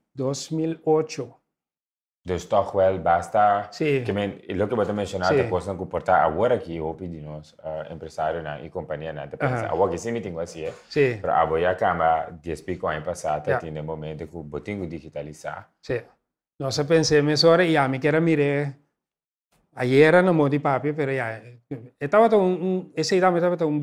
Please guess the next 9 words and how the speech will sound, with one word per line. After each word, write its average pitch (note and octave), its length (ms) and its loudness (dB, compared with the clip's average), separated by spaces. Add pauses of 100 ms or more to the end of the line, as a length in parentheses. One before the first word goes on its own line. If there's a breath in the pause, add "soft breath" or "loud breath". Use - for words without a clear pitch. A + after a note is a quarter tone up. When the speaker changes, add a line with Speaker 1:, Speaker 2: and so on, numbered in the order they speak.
Speaker 1:
un D#3 140 0
reto, D#3 280 2
obvio, C#3 280 -2
interesante, B2+ 540 -6
pues, C#3+ 200 -8 (800)
no C#3 120 -4
se C#3+ 200 2
logra F3 320 4
completo. B2+ 460 -6